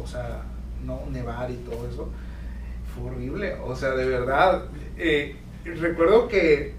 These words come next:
la primera vez, porque yo cuando me mudé, pues, no tenía automóvil, o sea, yo ya vivía yo en mi apartamento, pero no tenía este modo de transporte, yo andaba, pues, en bicicleta, o en, en autobús, o en Uber,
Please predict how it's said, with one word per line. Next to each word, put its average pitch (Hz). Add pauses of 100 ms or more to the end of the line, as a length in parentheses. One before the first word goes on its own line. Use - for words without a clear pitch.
(120)
la 151
primera 190
vez, 226
porque 160
yo 175
cuando 202
me 175
mudé, 147
pues, 151
no 131
tenía 123 (200)
automóvil, 127
o 120
sea, 117
yo 117 (260)
ya -
vivía 127
yo 131
en 127
mi 131
apartamento, 131
pero 143
no 123
tenía 127 (460)
este 117
modo 120
de 117
transporte, 131
yo 120
andaba, 117
pues, -
en -
bicicleta, 185
o 117
en, 117
en -
autobús, 175
o 131
en 131
Uber, 156